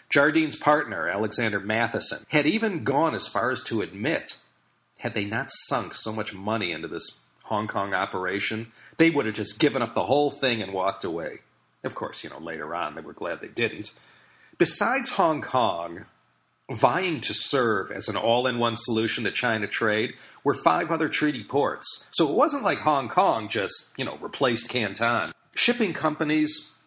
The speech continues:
they played no favorites. They went wherever they made the fastest and easiest money. And Hong Kong wasn't, you know, so quick out of the starting gates. I didn't mention the pirates yet. Yeah, the place was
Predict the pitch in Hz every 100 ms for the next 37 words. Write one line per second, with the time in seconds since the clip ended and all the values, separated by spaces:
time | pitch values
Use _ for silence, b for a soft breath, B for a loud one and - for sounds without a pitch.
0 | _ - 165 196 190 160 180 - 156 156
1 | 73 - - - 110 151 156 156 135 120
2 | 123 156 156 147 147 151 - 151 151 151
3 | - 160 - 123 143 135 127 110 117 107
4 | 98 82 - B B 175 202 247 240 247
5 | 262 226 135 139 147 143 190 156 127 -
6 | 143 - 180 131 - 110 113 - - 123
7 | 120 90 78 76 - - - _ _ _
8 | - 151 117 113 110 117 87 - 113 101
9 | 80 - 85 76 69 _ _ _ _ _
10 | _ _ - 127 123 107 107 147 - 110
11 | -